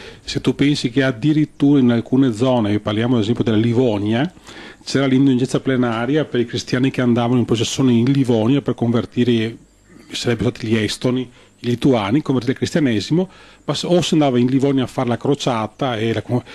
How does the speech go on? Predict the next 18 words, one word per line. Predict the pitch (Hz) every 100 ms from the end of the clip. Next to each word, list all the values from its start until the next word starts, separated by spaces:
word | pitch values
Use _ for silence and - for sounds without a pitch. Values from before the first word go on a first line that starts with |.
| - -
e | - 127
perciò | - -
la | 120
conversione, | - 123 127 120 - 123 156
o | 208 196
si | -
andava | 185 120 151
a | 185
Roma | 104 160
e | 202
si | 175
aveva, | 156
si | 151 151
aveva | 139
la | 147
remissione | 135 147 - 120
dei | 113
peccati. | 110 - 123 92 -